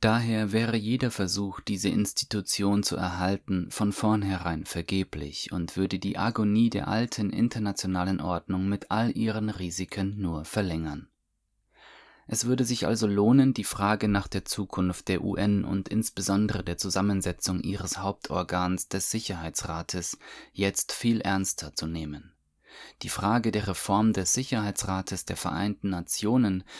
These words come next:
wurde von einigen der wichtigsten Länder der Welt mit der Begründung aufgeworfen, dass es am Ende des ersten Viertels des einundzwanzigsten Jahrhunderts seltsam wäre,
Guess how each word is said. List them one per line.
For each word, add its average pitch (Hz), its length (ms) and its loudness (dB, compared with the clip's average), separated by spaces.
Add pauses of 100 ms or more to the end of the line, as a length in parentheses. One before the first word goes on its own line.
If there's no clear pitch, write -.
(200)
wurde 107 260 2
von 110 200 2
einigen 110 480 4
der 95 160 0
wichtigsten 110 500 -2
Länder 95 300 2
der 85 180 0
Welt 104 400 -2
mit 110 180 2
der 98 100 0
Begründung 110 600 2
aufgeworfen, 104 880 2 (340)
dass 110 160 -2
es 120 140 2
am - 160 0
Ende 123 320 6
des 85 220 0
ersten 98 440 -2
Viertels 110 460 0
des 92 200 -4
einundzwanzigsten 101 840 0
Jahrhunderts 101 580 0
seltsam 90 560 0
wäre, 90 400 -2